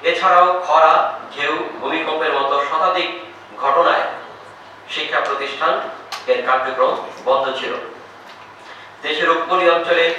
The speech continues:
বেশ কিছু উপজেলায় কয়েক বছর ধরে লবণাক্ততা বেড়েছে ও জোয়ারের পানিতে জলাবদ্ধতা দেখা দিয়েছে। এর ফলে এই এলাকাগুলোতে জীবন ও জীবিকার পাশাপাশি শিক্ষায়ও মারাত্মক সংকট সৃষ্টি হয়েছে।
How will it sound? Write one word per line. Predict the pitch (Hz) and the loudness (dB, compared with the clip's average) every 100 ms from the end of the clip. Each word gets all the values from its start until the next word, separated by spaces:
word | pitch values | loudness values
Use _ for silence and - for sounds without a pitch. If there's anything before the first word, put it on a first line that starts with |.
| - - - | -8 -16 -2
বেশ | 494 - - | 0 0 -2
কিছু | 175 - | -4 -4
উপজেলায় | - 156 165 160 160 - | -2 0 2 2 2 2
কয়েক | - 143 - | 2 2 0
বছর | - - - | -4 -6 -4
ধরে | 160 - - | -4 -4 -2
লবণাক্ততা | - - - - - 131 | 0 2 2 0 -2 0
বেড়েছে | 175 - - 196 - | 2 0 0 -4 -2
ও | - | -2
জোয়ারের | - 151 156 156 | 2 4 4 4
পানিতে | 143 - 135 139 - - - - | 2 0 -2 -4 -6 -10 -14 -4
জলাবদ্ধতা | 147 147 151 143 - 135 | 2 4 2 0 0 0
দেখা | - - - | 0 0 -2
দিয়েছে। | 104 - - - - - | -4 -6 -10 -12 -8 -4
এর | - 165 | -2 2
ফলে | 170 170 - - - - | 2 0 -4 -10 -16 -8
এই | 156 156 165 | -4 -4 -2
এলাকাগুলোতে | 175 143 165 165 165 165 160 156 - - - | 0 2 2 0 -2 -2 -2 -2 -4 -12 -10
জীবন | - 156 196 | -6 0 2
ও | - - | 2 -2
জীবিকার | 151 - 147 - | -4 0 0 2
পাশাপাশি | - - - 156 - - - - - | 0 0 -2 -2 -4 -8 -12 -14 -8
শিক্ষায়ও | 175 175 - - - - - - | -6 -4 -2 0 2 0 -6 -4
মারাত্মক | 131 - - 170 170 - | 0 2 2 0 -2 0
সংকট | 139 135 135 135 - - - - - - - - - | -2 0 0 0 -6 -14 -16 -18 -20 -20 -20 -20 -20
সৃষ্টি | - - - - | -8 -4 -4 -4
হয়েছে। | - - - - | -2 -2 -2 -10